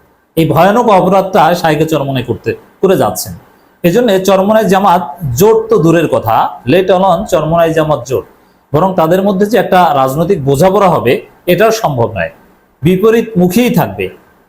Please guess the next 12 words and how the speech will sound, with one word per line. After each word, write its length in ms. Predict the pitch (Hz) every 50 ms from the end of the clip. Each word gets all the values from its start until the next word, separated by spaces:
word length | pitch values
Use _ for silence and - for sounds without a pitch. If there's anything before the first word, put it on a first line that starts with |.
| _ _ -
আওয়ামী 380 | 131 160 175 190 208 214 247
লীগকে 280 | 262 262 254 262 - 262
যেরকম 320 | 214 247 233 233 233 226 196 165
ডিনাই 320 | 170 165 175 196 226 240
করে 200 | 240 240 233 220 208
বাংলাদেশে 500 | 180 180 175 180 180 175 180 175 - 196 165
রাজনীতি 480 | 151 143 139 139 147 147 - 147 131 131 - - _ _ _ _ _ _ _ _ _ _ _ _ _ _ -
করা 160 | 147 170 202
হচ্ছে, 340 | 208 220 220 220 - - 240 285 - - - - _ _ _ _ _ -
জামাত 440 | 127 117 143 147 165 185 196 208 208 190
বা 80 | 185 180
গণতন্ত্রপন্থীদের, 1040 | - 151 147 147 - 185 202 208 214 208 190 185 175 175 156 190 190 160 127 104